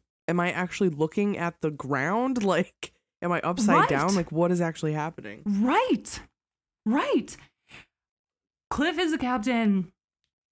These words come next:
Speaker 2: and, like, the pilots need to figure something out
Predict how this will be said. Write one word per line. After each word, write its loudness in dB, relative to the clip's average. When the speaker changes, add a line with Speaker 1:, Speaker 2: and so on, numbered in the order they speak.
Speaker 2:
and, 2
like, -4
the -6
pilots -2
need 0
to -4
figure -2
something -4
out -6